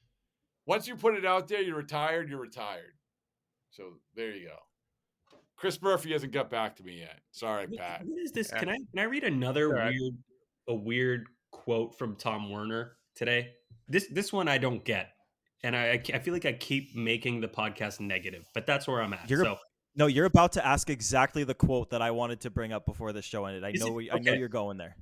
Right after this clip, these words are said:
Speaker 2: He says, "In the end, we don't have a line in terms of our payroll that we look at as much as trusting that Craig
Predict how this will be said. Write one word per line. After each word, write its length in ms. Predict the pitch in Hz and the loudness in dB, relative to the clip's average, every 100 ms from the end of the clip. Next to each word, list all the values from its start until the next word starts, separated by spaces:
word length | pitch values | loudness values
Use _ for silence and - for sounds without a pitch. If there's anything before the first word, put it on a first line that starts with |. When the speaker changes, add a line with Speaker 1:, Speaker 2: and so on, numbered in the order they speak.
| - _ _ _ - | -20 _ _ _ -2
Speaker 2:
He 140 | 160 | -2
says, 320 | 165 165 127 - 175 | 4 6 6 0 4
"In 140 | 208 | 4
the 180 | 226 175 | 6 6
end, 340 | 139 131 135 - - | 6 4 0 -6 -2
we 120 | 135 | -2
don't 300 | 123 156 170 | 4 2 2
have 340 | 156 151 151 139 | -2 2 2 2
a 60 | |
line 460 | 117 117 131 147 147 | 0 0 2 2 0
in 180 | - 127 | -2 -4
terms 340 | 143 147 135 | 0 0 0
of 100 | 123 | 0
our 160 | 113 104 | 0 -2
payroll 640 | - 190 185 135 123 117 | -2 0 2 2 2 2
that 160 | 123 120 | 0 -2
we 120 | 120 | -4
look 340 | 113 156 180 - - - | -2 -4 -6 -12 -16 0
at 240 | 139 139 - | 4 4 2
as 200 | 123 123 | -4 0
much 300 | 123 165 160 | 0 0 0
as 180 | 123 - | -2 -4
trusting 560 | - 165 156 160 139 | -2 -2 -2 -2 -2
that 240 | 123 117 - | 0 -2 -6
Craig 600 | - 151 156 143 139 | -8 0 4 4 2